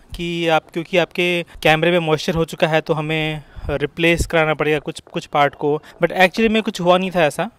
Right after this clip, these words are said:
Actually में क्या हुआ था कि जब उन्होंने open, जब वो open कर रहे थे, तो उनसे गलती से कुछ, एक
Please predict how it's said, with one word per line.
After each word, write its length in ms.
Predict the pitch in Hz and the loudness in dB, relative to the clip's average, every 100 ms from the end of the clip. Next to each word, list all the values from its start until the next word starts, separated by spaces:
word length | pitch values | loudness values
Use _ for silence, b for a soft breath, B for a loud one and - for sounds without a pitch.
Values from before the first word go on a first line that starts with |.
| - | -6
Actually 260 | 156 - 180 | -6 -2 -4
में 100 | 180 | 2
क्या 120 | 180 | 2
हुआ 140 | 165 | 4
था 140 | 165 180 | 0 -4
कि 120 | 180 | -6
जब 80 | 170 | -4
उन्होंने 240 | 175 175 | -4 -2
open, 420 | 156 - 180 165 | -4 -2 -4 -2
जब 100 | 160 | -2
वो 100 | 165 | 0
open 220 | 160 190 185 | 0 0 0
कर 180 | 175 | 2
रहे 200 | 160 143 | 2 0
थे, 180 | 139 170 - - | 0 -4 -6 -2
तो 80 | 190 | 0
उनसे 300 | 180 190 202 | 0 0 2
गलती 360 | 165 165 202 | 4 2 0
से 160 | 190 196 | 0 -2
कुछ, 380 | - 185 - 190 | -2 -8 -6 -2
एक 600 | 185 175 170 180 175 | -2 -2 0 2 2